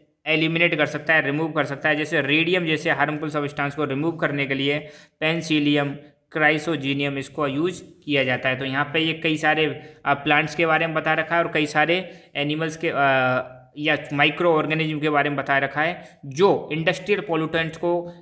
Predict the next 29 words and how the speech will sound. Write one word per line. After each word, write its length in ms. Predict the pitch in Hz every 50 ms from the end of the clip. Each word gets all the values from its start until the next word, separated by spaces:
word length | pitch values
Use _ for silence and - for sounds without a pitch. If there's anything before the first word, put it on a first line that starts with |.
| - -
या 280 | 139 135 143 165 165 165
मतलब, 420 | 165 165 165 170 175 170 165 175
अ, 600 | 175 170 170 165 156 143 - - - - - 156
एनवायरनमेंट 500 | 160 165 170 165 170 175 180 180 175 -
को 140 | 170 185 180
पॉल्यूट 500 | - - - - 156 156 165 180 180 185
करने 220 | 175 165 156 160
वाले 200 | 160 156 160 165
पॉल्यूटेंट्स 580 | 156 160 160 151 151 156 147 - 156 151 151 -
को 120 | - 160
क्या 140 | 151 156 147
कर 140 | 139 147 139
सकते 260 | 135 143 - - 165
हैं, 120 | 160 139
डिग्रेड 340 | 131 139 147 156 160 170 165
कर 100 | 151 151
सकते 280 | 147 - 151 147 - 156
हैं, 60 | 147
उनको 160 | 147 147 143
कम 220 | 139 - 170 175 165
कर 120 | 165 151
सकते 260 | - 156 147 - 160
हैं, 40 | 151
उनका 140 | 151 147 143
प्रभाव 420 | 147 - 139 127 123 151 170 170
कम 180 | 160 170 160 151
कर 100 | 147 143
सकते 320 | - - 135 - - 156
हैं 260 | 147 156 165 156 -